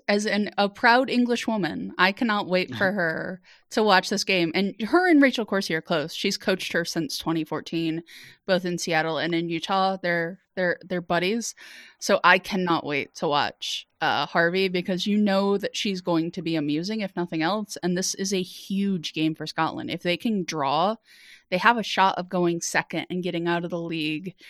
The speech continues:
Speaker 1: I'm sorry, getting out of the group cleanly and not having to worry about that third place. So I am super pumped,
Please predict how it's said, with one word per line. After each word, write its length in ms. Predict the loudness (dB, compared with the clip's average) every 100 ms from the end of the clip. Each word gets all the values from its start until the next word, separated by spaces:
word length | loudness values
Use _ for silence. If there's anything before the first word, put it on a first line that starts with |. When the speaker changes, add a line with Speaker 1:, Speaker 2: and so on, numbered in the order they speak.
| -20 -20 -6
Speaker 1:
I'm 120 | -2
sorry, 180 | 0 0
getting 240 | 0 0
out 120 | 0
of 60 | 0
the 60 | -4
group 560 | -4 -2 -2 -4 _ -20 _ _ _
cleanly 580 | -2 0 2 0 -4 -4
and 140 | 0
not 160 | 2 2
having 240 | 0 0
to 80 | -2
worry 320 | -4 -2 -2
about 220 | -2 -4 -4
that 180 | -8
third 200 | -6 -10
place. 360 | -6 -4 -4 -6
So 240 | -6 -4 -2
I 120 | -2
am 180 | -2 -2
super 480 | -2 -2 -4 -8
pumped, 520 | -8 -10 -10 -12 -12